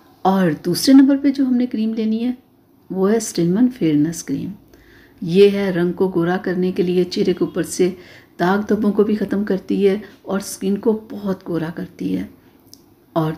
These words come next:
दूसरी ये क्रीम हमने अपनी इस मिक्स क्रीम में शामिल करनी है। और तीसरे नंबर पे जो यहाँ क्रीम है हमारे पास वो है आर्ची पर्ल क्रीम।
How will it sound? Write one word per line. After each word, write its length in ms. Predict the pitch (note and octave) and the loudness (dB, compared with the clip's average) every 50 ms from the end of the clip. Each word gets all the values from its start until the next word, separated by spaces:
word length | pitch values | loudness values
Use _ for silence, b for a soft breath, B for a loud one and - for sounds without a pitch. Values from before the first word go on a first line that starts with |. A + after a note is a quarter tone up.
| - | -6
दूसरी 360 | - F3+ F3+ - - - G#3+ G#3 | -4 -4 -4 -4 -2 0 0 0
ये 280 | - - E3 F3 F#3 F#3 | 0 0 2 2 2 2
क्रीम 260 | - D3+ D3 D3+ D#3+ | 2 2 2 2 2
हमने 260 | E3+ E3 E3 D#3+ E3 E3 - | 0 0 2 2 2 0 -2
अपनी 320 | - - - - F3+ - - - | -8 -10 -6 -4 -4 -2 -2 -4
इस 220 | F3 - - - | -8 -8 -4 -2
मिक्स 240 | E3 E3 E3 - - | -2 -2 -2 -4 -6
क्रीम 240 | - C#3+ C#3+ C#3 C#3 | 0 2 4 6 6
में 80 | C#3 C3+ | 4 4
शामिल 340 | - D3 D3 D#3+ E3+ D#3+ - | 0 -4 -6 -6 -8 -8 -6
करनी 380 | D#3 C3 B2 C3+ C3 C3+ C3 | -6 -6 -4 -2 -2 0 0
है। 140 | C3+ C3 F#3+ - _ _ _ _ _ _ b b b b b b b b b b b b b b _ | -2 -6 -8 -14 _ _ _ _ _ _ b b b b b b b b b b b b b b _
और 200 | F#3 G#3+ A#3+ B3 | 0 2 2 2
तीसरे 380 | A#3+ - C4+ B3 B3 - D4+ D4 | 2 2 2 0 2 6 6 8
नंबर 200 | C4+ C#4 C4 C4+ | 8 8 6 2
पे 140 | C4 C#4 B3 | -2 -4 -4
जो 260 | - B3+ B3 A#3+ A#3+ C4+ | -2 0 2 2 2 2
यहाँ 300 | - G3 F#3+ G3 G#3 G#3 | 0 -4 -4 -4 -4 -6
क्रीम 320 | - G3 - F#3 F#3+ F#3+ | -4 -4 -4 -2 -2 -2
है 140 | G3 F#3+ G3 | -4 -4 -4
हमारे 280 | G3+ G3 F3+ E3+ E3 E3 | -2 0 0 0 0 -2
पास 320 | - F3+ E3+ F3 F3+ - - | -2 -2 -4 -2 -4 -4 -2
वो 80 | E3+ E3 | -2 0
है 200 | E3+ F3+ F#3 F3+ - - - - - | 0 0 0 -2 -2 -6 -12 -8 -6
आर्ची 460 | D#3+ D3+ D3+ D#3 D3+ - - - F3+ | -4 -2 -2 -4 -6 -10 -8 -8 -8
पर्ल 320 | F#3 - D#3 D3+ D3 D3+ F3 | -6 -2 0 0 0 0 -2
क्रीम। 340 | - - - - - - | -6 -8 -4 -2 -2 -2